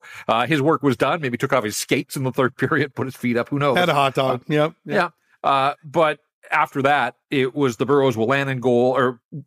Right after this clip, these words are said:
Speaker 1: Burroughs Wolanin pair. And, you know, we've pumped them up, and, and rightly so. They've all played well, uh, you know, in a pinch here, but, uh, this was a tough night against a good opponent. And as you said, no real weaknesses. You can't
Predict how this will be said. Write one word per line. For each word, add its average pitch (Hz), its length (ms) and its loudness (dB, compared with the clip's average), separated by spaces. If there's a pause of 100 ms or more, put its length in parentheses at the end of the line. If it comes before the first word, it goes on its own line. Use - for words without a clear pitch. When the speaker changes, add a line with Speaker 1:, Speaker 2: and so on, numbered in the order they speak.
(120)
Speaker 1:
Burroughs 143 260 2
Wolanin 117 440 -4
pair. 110 420 0
And, 113 100 -4 (340)
you - 60 0
know, 220 120 4
we've 175 180 4
pumped 180 240 -2
them 170 100 -2
up, 175 280 0
and, 151 260 0
and 151 180 -2
rightly 156 280 0
so. 156 300 2
They've 147 160 2
all 135 180 2
played 139 380 -2
well, 123 540 2 (300)
uh, 98 360 0 (360)
you 160 120 -2
know, 113 100 -2
in 120 100 -2
a 117 40 -4
pinch 247 360 -2
here, 90 300 -6
but, 90 220 -8 (120)
uh, 104 260 2
this 107 240 -10
was 131 80 -2
a 135 40 0
tough 151 200 0
night 214 160 0
against 98 240 -8
a - 20 -4
good 123 120 0
opponent. 127 380 -2
And - 80 -10
as 120 100 -4
you 180 80 0
said, 151 320 2 (340)
no 202 120 4
real 175 200 6
weaknesses. 151 480 2
You 113 60 -8
can't 151 360 0